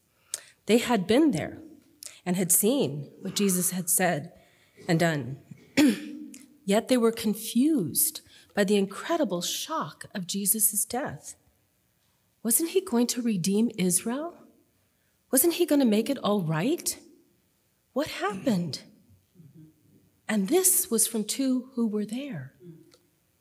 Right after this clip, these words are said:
Now, we don't have Walter Cronkite to take us back to this path to Emmaus, but we have something better,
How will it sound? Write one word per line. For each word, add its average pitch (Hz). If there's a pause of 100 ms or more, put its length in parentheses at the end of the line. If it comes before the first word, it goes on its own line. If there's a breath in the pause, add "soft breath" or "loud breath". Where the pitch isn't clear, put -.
(800 loud breath)
Now, 220
we 277
don't 349
have 302
Walter 240
Cronkite 202
to 180
take 214
us 196
back 175
to -
this 190
path 196
to 214
Emmaus, 175 (840)
but 202
we 220
have 233
something 233
better, 190